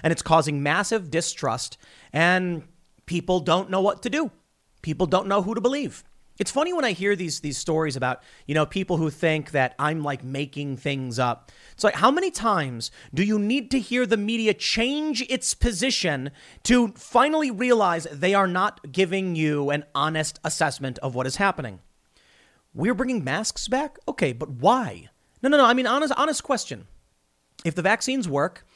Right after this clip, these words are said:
people should get them, and that's what the reporting says. But now the covid cases are spiking. I guess they're saying it's because people aren't getting vaccinated. But if people aren't getting vaccinated, why should people who are vaccinated wear masks?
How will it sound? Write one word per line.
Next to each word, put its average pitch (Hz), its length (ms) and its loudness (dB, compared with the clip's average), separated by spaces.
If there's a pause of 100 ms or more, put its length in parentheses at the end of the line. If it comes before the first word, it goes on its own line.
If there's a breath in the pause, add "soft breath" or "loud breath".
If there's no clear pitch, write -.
(360 soft breath)
people 180 280 4
should 180 240 0
get 147 180 -2
them, 202 380 -4
and 147 420 -2
that's 147 240 -4
what 180 80 -4
the 180 80 2
reporting 175 400 0
says. 127 480 -4 (460 soft breath)
But 165 120 4
now 185 220 8
the 190 100 2
covid 202 380 2
cases 170 320 0
are 151 80 0
spiking. 160 720 -2 (420 soft breath)
I 156 60 0
guess 214 220 6
they're 240 120 6
saying 208 240 -2
it's 202 100 -6
because 180 200 -2
people 185 380 -2
aren't 175 200 2
getting 165 220 -2
vaccinated. 170 600 -4 (340 soft breath)
But 214 140 6
if - 160 2
people 240 360 4
aren't 220 380 0
getting 202 400 -2
vaccinated, 185 640 0
why 160 200 2
should 185 220 -4
people 190 240 -2
who 165 140 -2
are 220 240 8
vaccinated 165 580 -2
wear 170 220 2
masks? 156 760 -2